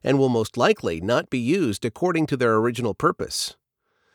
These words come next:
There are various causes for accumulating dead stock. These may range from engineering changes and improper storage conditions to inefficient inventory management practices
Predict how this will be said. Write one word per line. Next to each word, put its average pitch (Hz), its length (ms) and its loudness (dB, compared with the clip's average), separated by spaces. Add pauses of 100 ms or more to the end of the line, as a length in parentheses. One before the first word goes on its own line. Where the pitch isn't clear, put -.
(220)
There 147 140 4
are 196 160 4
various 202 420 4
causes 156 520 0
for 120 160 -2
accumulating 117 680 0
dead 87 240 -6
stock. - 460 -8 (400)
These 113 200 -4
may 104 140 0
range 101 340 -2
from 110 260 -4
engineering 107 540 -2
changes 131 540 -4
and 85 120 -6
improper 110 600 -4
storage 175 480 -2
conditions 92 580 -4 (380)
to 156 120 -2
inefficient 151 640 2
inventory 147 560 0
management 135 540 0
practices 90 720 -8